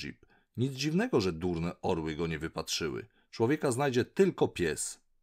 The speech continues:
Tak więc doktor wskoczył do dziury, która okazała się wejściem do długiego tunelu prowadzącego głęboko pod ziemię.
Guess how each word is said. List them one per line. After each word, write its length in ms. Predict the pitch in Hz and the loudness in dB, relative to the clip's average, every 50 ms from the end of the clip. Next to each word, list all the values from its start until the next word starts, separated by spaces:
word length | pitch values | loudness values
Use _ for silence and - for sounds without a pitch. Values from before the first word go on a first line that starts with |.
| _ _ _ _ _ _ _ _ _ _ _ _ _ _ _ _ _ _ _ _ _ - | _ _ _ _ _ _ _ _ _ _ _ _ _ _ _ _ _ _ _ _ _ -6
Tak 180 | 80 80 76 | -4 -4 -4
więc 240 | 76 76 73 82 - | -4 -6 -8 -6 -6
doktor 320 | 92 87 - - 82 - | -6 -6 -4 -4 -8 -8
wskoczył 420 | - - - - 117 - - 85 71 | -8 -8 -4 -2 -2 -2 -2 -4 -6
do 120 | - 76 | -6 -8
dziury, 360 | 69 78 80 87 90 104 110 | -6 -4 -2 -2 0 -2 -2
która 340 | 110 - _ - 92 101 - | -4 -8 _ -4 -4 -4 -4
okazała 460 | - - - 95 87 107 120 135 120 | -4 -6 -6 -4 -4 -2 -2 -4 -4
się 260 | - - 98 90 85 78 | -4 -4 -4 -4 -4 -2
wejściem 540 | 85 110 117 113 - - - 101 95 92 | 0 0 0 0 -2 -4 -4 -4 -4 -2
do 120 | 87 90 82 | -2 -4 -4
długiego 440 | 76 80 80 92 117 139 151 151 127 | -4 -6 -6 -6 -6 -4 -4 -4 -4
tunelu 460 | - - 123 135 131 90 - 57 - | -2 -4 -2 0 0 0 0 -2 -6
prowadzącego 800 | - - - 78 - 78 80 82 76 - - 90 80 80 76 | -8 -8 -8 -6 -6 -4 -4 -4 -6 -4 -6 -6 -6 -6 -6
głęboko 560 | - 80 73 71 71 64 - 117 - - 85 - | -4 -4 -4 -4 -4 -6 -6 -6 -4 -4 -6 -8
pod 200 | - - 73 73 | -8 -10 -12 -8
ziemię. 420 | 69 - 65 50 50 50 - | -6 -6 -6 -6 -8 -12 -14